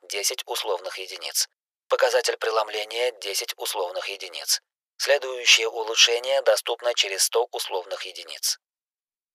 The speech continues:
Кинув взгляд на полупустую сумку, я решил, что остальное поделим честно с Чихоном пополам, так как из того, что мне было нужно, ещё стоило прокачать меч,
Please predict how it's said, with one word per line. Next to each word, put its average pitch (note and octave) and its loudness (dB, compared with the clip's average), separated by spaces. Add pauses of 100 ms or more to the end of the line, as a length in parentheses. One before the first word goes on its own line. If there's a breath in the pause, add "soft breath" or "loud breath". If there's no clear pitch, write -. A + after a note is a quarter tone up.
(120)
Кинув C#3 10
взгляд A2 8
на G#2+ 10
полупустую G#2 8
сумку, G2 6 (260)
я G2+ 8
решил, A2+ 10
что D#2+ 2
остальное F#2 8
поделим G2 8
честно G#2 8
с - 2
Чихоном G2+ 8
пополам, G2+ 4 (360)
так E2+ 4 (120)
как - 0 (140)
из F2 2
того, E2+ 6
что - 2
мне F2+ 8
было E2+ 6
нужно, F2+ 6 (200)
ещё - 8
стоило B2+ 10
прокачать A2+ 8
меч, G#2+ 6